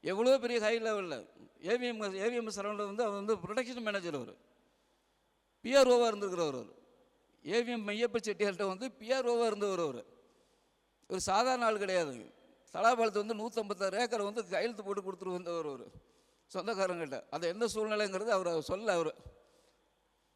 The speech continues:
அப்ப அப்-, அப்பேற்பட்ட ஒரு மனுஷன் அவரு. அஞ்சுக்கு பத்துக்கு அலையில அவர் சொ-, சொன்னாருனாக்கா, கொண்டாந்து பணத்தை வச்சுட்டு போறதுக்கு ஆள் இருந்தாங்க. "எனக்கு பணம் வேண்டாம், எனக்கு இன்னைக்கு என்ன தேவையோ எனக்கு அது இருந்தா போதும்."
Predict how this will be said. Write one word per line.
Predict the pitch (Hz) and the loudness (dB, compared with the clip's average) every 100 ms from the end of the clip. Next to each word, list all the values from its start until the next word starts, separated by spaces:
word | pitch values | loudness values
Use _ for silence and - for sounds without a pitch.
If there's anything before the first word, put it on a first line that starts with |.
| _ _ _ _ _ _ _ _ _ | _ _ _ _ _ _ _ _ _
அப்ப | - 180 | -2 2
அப்-, | 175 - | 2 -2
அப்பேற்பட்ட | 170 254 240 233 214 | 0 2 4 2 2
ஒரு | 208 190 180 170 160 | 2 2 2 2 0
மனுஷன் | 170 214 196 185 | -4 -6 -4 -2
அவரு. | 143 113 - _ _ | -2 -6 -12 _ _
அஞ்சுக்கு | - 233 247 220 | -10 -8 -8 -4
பத்துக்கு | 214 202 196 | -6 -4 -4
அலையில | 202 185 147 | -2 -4 -2
அவர் | 165 180 | -2 -2
சொ-, | 196 175 165 | -6 -10 -10
சொன்னாருனாக்கா, | 214 254 254 247 254 | -8 -6 -2 4 4
கொண்டாந்து | 247 220 240 | 4 2 2
பணத்தை | - 196 240 208 | 0 -2 0 -2
வச்சுட்டு | 202 269 | -4 -6
போறதுக்கு | 233 226 208 | -6 -6 -2
ஆள் | 202 | 0
இருந்தாங்க. | 196 180 160 131 - - _ _ _ _ _ _ | 0 -2 -2 -4 -8 -18 _ _ _ _ _ _
"எனக்கு | - 175 147 | -6 -6 -2
பணம் | 170 233 | 0 0
வேண்டாம், | 220 185 165 127 | 0 -2 -4 -2
எனக்கு | 175 220 196 | -4 -4 -6
இன்னைக்கு | 185 170 | -8 -8
என்ன | 180 240 | -6 -6
தேவையோ | 196 208 214 | 0 2 4
எனக்கு | 208 185 | 2 2
அது | 180 | 2
இருந்தா | 190 190 185 | 0 0 0
போதும்." | 165 156 135 - | 2 0 -2 -6